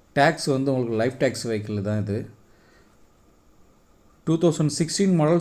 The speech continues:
செகண்ட் ஓனரு. வண்டி செமையா இருக்குங்க. செகண்ட் ஓனர் மாதிரியே எல்லா வண்டியும் நல்லா நீட்டா மெயின்டெயின் பண்ணியிருக்காங்க. More than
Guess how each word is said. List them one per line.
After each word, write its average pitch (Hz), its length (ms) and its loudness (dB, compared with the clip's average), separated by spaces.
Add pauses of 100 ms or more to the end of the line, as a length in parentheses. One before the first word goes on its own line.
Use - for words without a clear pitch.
செகண்ட் 151 440 2
ஓனரு. 139 500 0 (1500)
வண்டி 131 320 -6 (100)
செமையா 139 380 -4
இருக்குங்க. 107 400 -4
செகண்ட் 120 280 -6
ஓனர் 131 220 -4
மாதிரியே 127 180 -2
எல்லா 117 200 -4
வண்டியும் 113 360 -6
நல்லா 113 180 -6
நீட்டா 120 220 -6
மெயின்டெயின் 104 280 -4
பண்ணியிருக்காங்க. 101 520 -4 (3000)
More 113 260 -6
than 147 100 -4